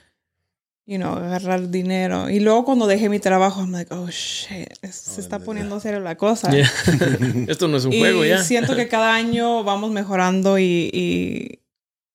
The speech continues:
Speaker 1: y cada año se pone un poquito mejor y más interesante. Y,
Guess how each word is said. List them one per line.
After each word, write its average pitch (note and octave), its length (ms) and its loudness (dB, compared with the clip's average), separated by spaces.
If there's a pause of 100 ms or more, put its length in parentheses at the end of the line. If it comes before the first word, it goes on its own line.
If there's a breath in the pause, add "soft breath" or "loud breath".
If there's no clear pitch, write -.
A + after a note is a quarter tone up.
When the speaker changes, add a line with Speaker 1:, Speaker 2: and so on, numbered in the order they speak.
(580)
Speaker 1:
y F#3+ 140 -10
cada G#3 300 4
año G#3 560 2
se G3 160 -2
pone F#3 200 -2
un F3+ 60 -2
poquito F#3+ 320 -2
mejor F#3 440 -2
y F3+ 160 -2
más F3+ 220 -6
interesante. F3 760 -6
Y, F3 180 -10